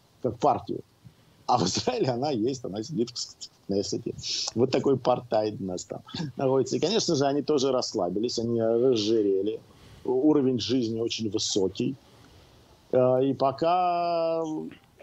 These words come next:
опять их не напугает, опять не, не, не увидят, что с, с нами Холокост может произойти ещё, мы будем, э,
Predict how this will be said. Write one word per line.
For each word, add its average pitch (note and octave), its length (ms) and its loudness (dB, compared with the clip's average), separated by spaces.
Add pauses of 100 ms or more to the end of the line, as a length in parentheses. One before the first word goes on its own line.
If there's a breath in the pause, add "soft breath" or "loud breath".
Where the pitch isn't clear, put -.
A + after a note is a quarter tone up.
опять D3 460 0
их D3+ 160 -2
не D3+ 120 0
напугает, E3+ 560 0
опять A#2+ 300 -2
не, B2+ 240 0
не, A#2 680 2
не A#2+ 180 4
увидят, B2+ 320 4
что A#2 400 4
с, - 160 -4
с - 200 -6
нами B2+ 260 4
Холокост B2 600 0
может G2+ 260 -2
произойти G#2 480 0
ещё, G2+ 240 -2
мы A2+ 140 0
будем, E3 460 0
э, E3 200 0